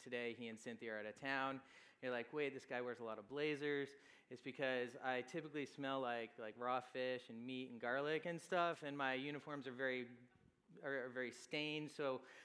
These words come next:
I like to dress up when I get the opportunity. So, uh, you know, dress code hasn't changed.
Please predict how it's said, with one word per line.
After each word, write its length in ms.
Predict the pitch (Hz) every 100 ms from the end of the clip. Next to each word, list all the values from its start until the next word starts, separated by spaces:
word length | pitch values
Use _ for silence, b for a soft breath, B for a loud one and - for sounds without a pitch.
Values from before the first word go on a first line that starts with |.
| B
I 40 | 196
like 160 | 208
to 80 | 196
dress 280 | 170 170 165
up 180 | 143 135
when 80 |
I 100 | 127
get 120 | 123 113
the 120 | 117
opportunity. 600 | 107 107 120 113 101 95 B B B -
So, 420 | - 190 180 165
uh, 500 | 165 156 147 139 135
you 140 | 165 165
know, 120 | 139
dress 260 | 123 160 165
code 200 | 180 165
hasn't 340 | 165 170 185
changed. 480 | - 175 160 156